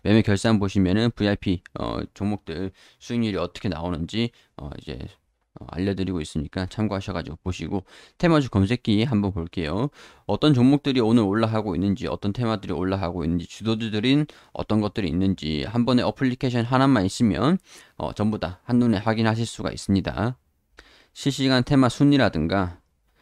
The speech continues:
테마 분석 또한 한 번에 해드리고 있으니까, 모바일 버전하고 피씨 버전 있으니까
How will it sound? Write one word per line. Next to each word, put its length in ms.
테마 220
분석 400
또한 360
한 200
번에 200
해드리고 460
있으니까, 580
모바일 380
버전하고 840
피씨 320
버전 240
있으니까 560